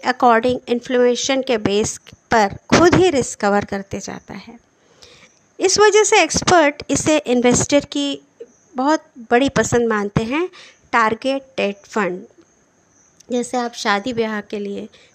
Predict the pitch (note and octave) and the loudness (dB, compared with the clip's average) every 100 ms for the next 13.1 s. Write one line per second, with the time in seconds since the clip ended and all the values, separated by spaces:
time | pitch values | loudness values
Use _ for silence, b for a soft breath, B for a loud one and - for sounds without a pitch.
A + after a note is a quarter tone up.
0 | - A#3 A3+ A3 - A3+ G#3 F#3+ G3 G#3+ | -4 -2 0 0 -4 -6 -6 -6 -4 -6
1 | A#3 A3+ G3+ G3+ G#3+ - b b b b | -6 -10 -8 -10 -12 -16 b b b b
2 | B3+ D4 D#4 F4 E4+ E4 D#4+ _ _ _ | 0 0 0 -2 -2 -4 -6 _ _ _
3 | - G#3+ G#3+ G#3 G3+ G3+ G#3 G3 C4+ D#4 | -10 -4 -2 -2 -4 -8 -12 -6 -4 -2
4 | C#4+ A#3 G3+ G3+ G3 G#3 G3 G3+ G#3+ b | -2 -4 -6 -8 -8 -10 -12 -12 -14 b
5 | b b - E4 F4 F4+ B3 F4 F4 C#4 | b b -4 -2 -2 -4 -4 -4 -2 -4
6 | C#4 C4+ - C4 A#3+ A#3 E4 E4 A#3+ A3+ | -6 -6 -4 -2 -2 -2 -2 0 -2 -4
7 | A3+ A3+ B3+ _ A3+ A3+ C4 C4+ - A#3+ | -6 -8 -10 _ -6 -2 -2 -4 -6 -8
8 | A3 G#3 G3+ G#3+ G#3 G3+ - - - A#3+ | -6 -8 -8 -10 -8 -10 -14 -18 -6 -4
9 | A3 A#3 G3 G3 G#3 G#3 C#4 E4 F4 b | -2 -4 -4 -4 -4 -6 -8 -10 -10 b
10 | b b - B3+ - G4 - A#3+ B3 - | b b -6 -4 -2 -2 -2 -6 -6 -6
11 | B3 - A#3 G3+ A3 B3 G#3+ G3 - - | -6 -4 -4 -4 -2 -2 -2 -8 -12 -10
12 | C4+ C4+ E4+ D4 A#3 - A3+ G3 G3 G#3 | -8 -6 -4 -4 -6 -10 -8 -10 -10 -12
13 | A3+ | -12